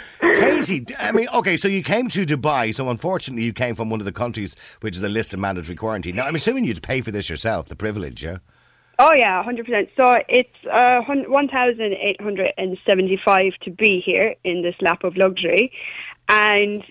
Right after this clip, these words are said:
Speaker 1: I've
Speaker 2: the
Speaker 1: seen
Speaker 2: thing
Speaker 1: the,
Speaker 2: about
Speaker 1: I've
Speaker 2: it,
Speaker 1: seen
Speaker 2: so
Speaker 1: the videos,
Speaker 2: I
Speaker 1: by the way. I've seen the videos that you sent us.
Speaker 2: Oh, they're incredible, aren't they?
Speaker 1: Yeah, yeah. I'll
Speaker 2: But
Speaker 1: come to, I'll come to them in a minute.
Speaker 2: Yeah, so I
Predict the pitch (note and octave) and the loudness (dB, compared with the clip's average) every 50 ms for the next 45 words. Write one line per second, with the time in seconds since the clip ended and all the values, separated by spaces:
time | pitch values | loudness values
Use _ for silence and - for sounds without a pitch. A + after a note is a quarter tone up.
0 | - - - - A#3+ G3+ G3 C4+ C4 - - A#3 - G#3 G3 - - - A3+ A3 | -14 -10 -8 -4 0 2 4 4 4 6 4 4 4 2 2 2 2 4 4 6
1 | A3 G#3+ A3+ A#3 B3+ C4 F#2 F#2 F2 - E2 D2+ C#2 C2+ C#2+ D2 C#2+ - - F2+ | 4 4 4 4 4 2 2 0 -2 -2 -4 -4 -4 -4 -6 -6 -6 -6 -6 -6
2 | E2 D2+ D2 F2 E2 D2+ B1+ C2 - D2 A#1 B1 - - C2+ B1+ B1 D#2 D2 - | -4 -4 -4 -4 -4 -4 -6 -6 -8 -12 -14 -14 -12 -12 -12 -12 -12 -14 -14 -16
3 | - - _ _ _ _ - B3 A#3+ A#3 - G#3+ G#3 G#3 F#3+ - B3+ B3 A3 F#3 | -16 -20 _ _ _ _ -2 0 0 2 2 2 2 2 2 0 -4 -6 -4 -2
4 | F3+ A3 C4 B3+ - G3 F3+ F#3+ G3 - - F2+ E2+ E2 D#2+ D#2 D2 _ - F2 | -2 -2 -2 -2 -2 -2 -2 -2 -4 -6 -8 -6 -6 -4 -6 -6 -8 _ -12 -10
5 | D#2+ D2+ D2 D2+ D2+ - B3 B3 B3 - - G2+ F#2+ A2 B2+ B2+ A#2 G2 A2 G2+ | -8 -8 -6 -6 0 2 2 2 2 2 -2 -4 -4 -2 -4 -4 -2 -2 -2 -2
6 | F#2+ F2+ F2 F#2+ F#2 D#2 - - - _ _ _ _ - - _ _ - C#4+ C#4 | -2 -2 -2 -2 -4 -6 -8 -14 -18 _ _ _ _ -20 -20 _ _ -2 0 0
7 | - - - - D4 - D#4 D#4+ | 0 0 -2 0 2 2 2 0